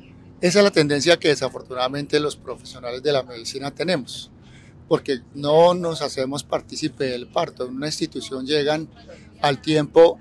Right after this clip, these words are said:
no una, sino tres o cuatro o cinco personas en embarazo, y lo que necesitan es que el bebé nazca lo más rápido posible. Entonces, existen medicamentos que favorecen que el trabajo de parto sea muchísimo más rápido.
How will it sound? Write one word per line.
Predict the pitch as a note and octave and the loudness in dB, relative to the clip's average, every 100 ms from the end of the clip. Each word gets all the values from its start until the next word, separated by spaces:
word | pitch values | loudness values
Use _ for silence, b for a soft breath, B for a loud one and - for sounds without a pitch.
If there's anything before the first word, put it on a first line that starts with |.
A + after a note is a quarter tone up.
| - | -6
no | C#3+ D3 | 2 6
una, | D#3+ D#3+ E3 D#3+ E3 | 6 4 2 0 -2
sino | - - B2+ | -8 -12 -14
tres | - D#3 D#3 | -4 -2 -2
o | D3 A2 | -4 0
cuatro | C#3+ C#3 | 0 0
o | D3+ | -6
cinco | D3 C3 D3+ | -6 -4 -4
personas | D3+ A#2 B2+ C3 C#3+ | -4 -8 -8 -10 -8
en | D3+ | -4
embarazo, | D3 D#3+ D3 B2+ D3 - - B B B | 2 4 4 2 -6 -12 -20 B B B
y | C#3+ | 0
lo | C3 | 0
que | C3+ | 0
necesitan | B2+ A#2 - B2 D3 D3 | -4 -6 -12 -4 -2 -2
es | B2+ | -6
que | - | -4
el | D3 | -4
bebé | C3 A#2+ B2 | -4 -6 -4
nazca | D3 D3 D#3+ | -2 -2 -4
lo | C3+ | -4
más | B2+ B2+ | -4 -4
rápido | C#3 - C#3 | -4 -4 -6
posible. | B2+ - G#3+ G3 B2+ - - B B - | -6 -8 -8 -8 -12 -18 -20 B B -6
Entonces, | D3 - C#3+ B2+ D#3+ - - - - | -4 -2 -4 0 -2 -2 -10 -12 -6
existen | E3 - B2 D3+ | -6 -6 -2 0
medicamentos | D#3 D#3+ F#3 E3+ D#3+ C3 C#3 | 0 2 4 4 2 -2 -6
que | - C#3 | -4 -2
favorecen | C#3 B2+ C3 C#3 D3+ - D3 D#3+ - B B B - | 0 0 0 2 2 0 -6 -10 -18 B B B 0
que | |
el | D3 | 0
trabajo | B2+ C3 C#3 | 0 -4 -2
de | |
parto | C3+ C#3+ D3 | 0 0 -2
sea | D3 D3 | -4 -4
muchísimo | C3+ - - C3+ B2+ | -4 -10 -12 -10 -6
más | B2+ | -2
rápido. | D#3+ F3+ B2+ | 0 -2 -6